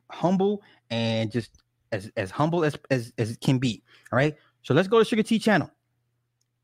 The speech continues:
<sighs> Sugar T, Sugar T's channel,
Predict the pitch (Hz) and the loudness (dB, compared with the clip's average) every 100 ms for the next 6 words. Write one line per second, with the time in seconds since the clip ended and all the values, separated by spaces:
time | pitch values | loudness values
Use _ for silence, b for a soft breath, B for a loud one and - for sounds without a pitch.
0 | _ b b b b b b b b b | _ b b b b b b b b b
1 | b _ - - - - - 269 285 - | b _ -4 -4 -4 -6 2 4 4 0
2 | 269 - 302 320 254 294 262 - 262 247 | -4 -2 0 0 2 2 2 0 2 4
3 | 160 | 2